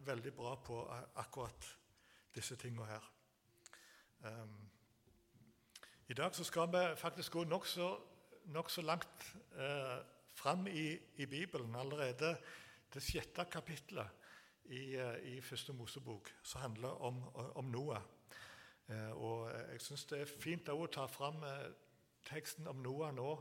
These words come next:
på en, eh, palmesøndag, ehm, og, eh, i forbindelse med, med, med påske. Den sier noe konkret til meg, eh, som vi kan ta med oss inn i, i,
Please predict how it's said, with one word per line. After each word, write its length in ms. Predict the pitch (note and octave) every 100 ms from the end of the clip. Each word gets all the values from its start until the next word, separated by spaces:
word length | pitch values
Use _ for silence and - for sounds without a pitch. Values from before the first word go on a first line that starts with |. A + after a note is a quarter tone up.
| - - - - - -
på 220 | B2 D3
en, 280 | B2+ C3 C3
eh, 140 | B2+
palmesøndag, 840 | B2 C#3+ A#2 B2+ - D#3 F#3+ F3+ - - - - - - - _
ehm, 360 | A#2 A2 A2 G#2 G#2 - - -
og, 320 | A#2+ A#2 A#2+
eh, 340 | - B2 D3 - C3+
i 180 | C3+ B2
forbindelse 640 | B2 D3 C3 D3 C#3 C3
med, 240 | B2 B2 A#2+ -
med, 200 | B2 A#2 -
med 140 | B2
påske. 520 | B2 B2+ A2+ - B2+ A#2+ - B2
Den 120 | B2
sier 380 | E3 B2+ E3 F#3+
noe 380 | E3 - F#3 - - - - - -
konkret 640 | D#3+ - D#3+ E3+ - -
til 160 | E3 C#3+
meg, 320 | C#3+ D#3 - - -
eh, 340 | C3+ B2 B2 A#2
som 200 | - C3+
vi 80 | C3+
kan 200 | C#3 B2+
ta 160 | C#3
med 200 | B2 B2
oss 280 | C#3 - -
inn 260 | B2+ B2 C#3
i, 280 | C3 A#2+ B2 - - - -
i, 160 | F3+